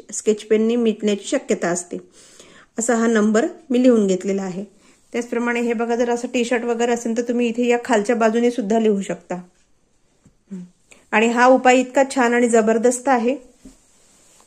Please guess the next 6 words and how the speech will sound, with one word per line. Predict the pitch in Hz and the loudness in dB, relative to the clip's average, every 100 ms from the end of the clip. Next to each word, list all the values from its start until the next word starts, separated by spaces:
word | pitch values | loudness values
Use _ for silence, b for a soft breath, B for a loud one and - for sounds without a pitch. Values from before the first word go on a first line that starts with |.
| _ _ - _ _ _ _ | _ _ -20 _ _ _ _
तर | 208 202 | 0 2
तुम्ही | 233 233 247 240 | 2 2 4 4
आपल्या | 240 240 240 | 4 4 6
केंद्रामध्ये | 247 226 240 240 262 | 6 6 4 4 2
सांगितलेलं | 254 226 233 240 233 | 4 2 4 4 4
आहे. | 226 233 | 2 0